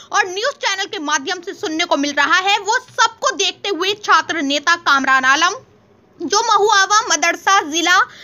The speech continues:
चंपारण, बिहार के रहने वाले हैं, उन्होंने कृषि बिल के विरोध व अपने ही गांवों के युवा के संग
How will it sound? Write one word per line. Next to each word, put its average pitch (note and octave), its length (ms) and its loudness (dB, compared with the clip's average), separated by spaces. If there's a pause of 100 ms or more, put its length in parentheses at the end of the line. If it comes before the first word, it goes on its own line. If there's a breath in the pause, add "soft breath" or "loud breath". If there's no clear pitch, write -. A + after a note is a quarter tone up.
(180 loud breath)
चंपारण, G4+ 640 0
बिहार F4+ 280 0
के F4+ 120 -8
रहने D#4 280 -2
वाले D4+ 280 0
हैं, G4 220 -2
उन्होंने F#4 400 -4
कृषि F4 360 -4
बिल D#4+ 160 -4
के D#4+ 120 -2
विरोध D4+ 400 0
व D#4 120 -2
अपने F#4 360 -2
ही G4+ 280 0
गांवों D4 320 0
के F#4 160 -4
युवा D4 360 -2
के D4 160 -8
संग F#4 340 -4